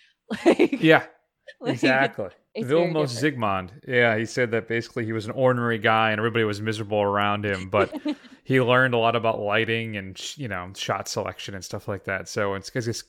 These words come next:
Speaker 2: and initially Smith wanted everything to be kind of just close-ups 'cause it was a dialogue-heavy film, like most of his
Speaker 1: Yeah.
Speaker 2: movies are.
Speaker 1: Yeah.
Speaker 2: And, um, so, yeah, no, I, yeah.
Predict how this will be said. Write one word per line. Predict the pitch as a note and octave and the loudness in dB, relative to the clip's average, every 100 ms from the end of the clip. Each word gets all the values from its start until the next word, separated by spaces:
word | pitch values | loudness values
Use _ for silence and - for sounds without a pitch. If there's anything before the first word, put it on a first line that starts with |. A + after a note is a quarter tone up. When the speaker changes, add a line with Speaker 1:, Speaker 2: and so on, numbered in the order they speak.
| _ C#3+ | _ -4
Speaker 2:
and | B2 | -2
initially | A2+ D3+ C#3+ E3 D#3 B2+ | -2 0 2 2 0 -2
Smith | - C3+ - | -2 -4 -2
wanted | A#2+ A#2+ A#2 | -2 0 0
everything | A2 A2 | 0 -4
to | G#2 | -8
be | G#2 | -10
kind | A#2 G#2+ | -10 -10
of | |
just | G2 | -16
close-ups | - B2+ C3 G2+ F#2 | -6 -4 -4 -8 -12
'cause | - B2 | -14 -14
it | |
was | G2+ F#2+ | -14 -12
a | |
dialogue-heavy | G2+ G2+ G#2+ G#2 G#2 F#2+ G2 | -8 -6 -4 -6 -8 -12 -10
film, | B2 A#2+ G#2+ G2+ _ _ _ | -8 -6 -8 -12 _ _ _
like | B2 | 0
most | D3 G#3 | 2 0
of | G#3 | -2
his | F3+ | -6
Speaker 1:
Yeah. | |
Speaker 2:
movies | F#2+ F2+ F#2 | -8 -12 -8
are. | F#2+ G2 _ _ _ _ _ | -6 -8 _ _ _ _ _
Speaker 1:
Yeah. | C3 A#2+ | -6 -4
Speaker 2:
And, | A#2 A2+ A2 | -6 -8 -8
um, | A#2 A#2 A2+ A2+ A2+ G#2+ _ | -6 -6 -8 -10 -14 -20 _
so, | - C#3 C3 C3 B2+ - _ _ | 0 4 4 2 -6 -10 _ _
yeah, | F3+ F#3 C#3 - | 4 4 2 -8
no, | D#3 D#3 C#3 - | -8 -8 -8 -12
I, | C#3+ C#3 _ _ | -14 -14 _ _
yeah. | A#2+ A#2+ | -10 -10